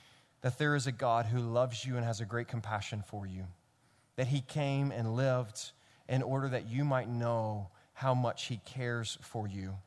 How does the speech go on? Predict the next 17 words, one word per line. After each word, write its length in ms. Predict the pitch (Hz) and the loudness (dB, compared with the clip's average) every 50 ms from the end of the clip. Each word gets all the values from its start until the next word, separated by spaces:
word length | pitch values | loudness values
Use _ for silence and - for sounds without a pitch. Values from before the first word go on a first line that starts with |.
| _ - _ - - _ | _ -20 _ -20 -14 _
that 140 | - 131 127 | 0 2 4
he 160 | 135 139 135 | 4 4 4
has 100 | 131 127 | 4 2
come 340 | - - 165 160 151 147 139 | 0 0 2 2 4 4 6
not, 300 | 135 135 139 147 147 - | 6 6 6 6 2 0
as 160 | 127 135 113 | -4 -4 -4
John 300 | 104 120 139 127 131 135 | -2 0 0 2 2 0
three 240 | 131 131 127 127 127 | -2 -2 -4 -2 -2
says, 320 | 123 - 139 123 120 107 123 | -2 0 0 0 0 2 2
not 200 | 131 135 139 - | 2 2 2 -2
to 60 | - | -6
condemn 460 | - - 135 120 98 123 131 139 147 | -2 0 0 0 2 2 0 2 0
because 240 | 135 123 - 135 117 | 0 0 -2 -2 -2
we 100 | 131 151 | -2 -4
stand 320 | 147 - - 143 139 131 - | -4 -2 -2 0 0 0 0
condemned 380 | 143 127 120 135 139 151 139 | 0 0 2 2 2 2 2
already, 560 | 123 113 131 123 143 165 165 127 117 107 101 | 2 2 2 0 0 0 0 0 -2 -4 -6